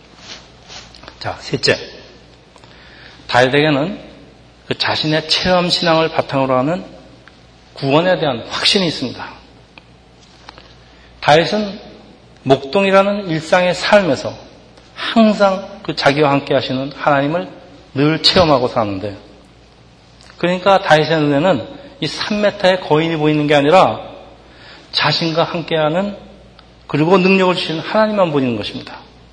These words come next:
우리의 일상의 삶 속에서 크고 작은 문제들을 주님께 맡기면서 그 인도하심을 우리가 체험을 할 때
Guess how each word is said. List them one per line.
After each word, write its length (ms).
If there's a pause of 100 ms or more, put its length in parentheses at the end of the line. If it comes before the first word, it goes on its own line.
(2250)
우리의 260
일상의 320
삶 200
속에서 380 (640)
크고 260
작은 200
문제들을 760 (200)
주님께 520
맡기면서 580 (260)
그 140
인도하심을 840
우리가 260
체험을 360
할 200
때 140